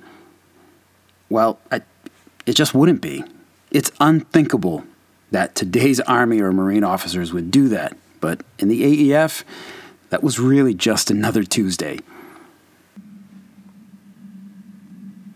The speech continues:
Quick note, following our discussion of his book, To the Last Man,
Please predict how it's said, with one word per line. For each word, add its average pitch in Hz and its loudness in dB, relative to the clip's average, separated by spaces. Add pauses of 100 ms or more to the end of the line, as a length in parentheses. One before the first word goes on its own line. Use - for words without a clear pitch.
(640)
Quick - -2
note, 127 0 (460)
following 190 0
our 151 2
discussion 135 0
of 107 -2
his 98 -4
book, 104 -2 (100)
To 107 -6
the 101 -4
Last 104 -2
Man, 92 -4